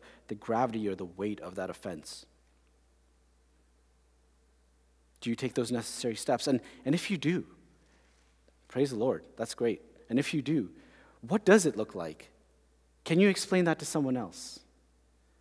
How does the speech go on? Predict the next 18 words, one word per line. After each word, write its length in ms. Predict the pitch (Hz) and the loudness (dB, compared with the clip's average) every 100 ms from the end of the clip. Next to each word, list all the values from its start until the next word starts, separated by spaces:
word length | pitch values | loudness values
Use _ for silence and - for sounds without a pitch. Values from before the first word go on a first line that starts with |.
| _ _ | _ _
Can 140 | - 175 | 0 4
you 100 | 190 | 4
help 220 | 185 175 | 4 4
others 280 | 165 160 151 | 6 6 4
to 80 | 147 | -2
see, 340 | - 160 127 | -4 -2 0
maybe 240 | 123 131 139 | 0 2 4
in 80 | 135 | 2
our 100 | 123 | 0
church 500 | - 156 107 - - | -2 -2 -2 -6 -8
or 220 | 107 107 - - - - | -6 -6 -10 -20 -20 -8
in 80 | 131 | -4
our, 140 | 120 117 - - - _ - | -4 -4 -16 -20 -20 _ -8
with 100 | 113 | -4
our 100 | 131 | -4
children 520 | - 214 202 123 92 | 2 4 4 0 -4
or 140 | 98 | -4
other, 160 | 110 123 | -4 -6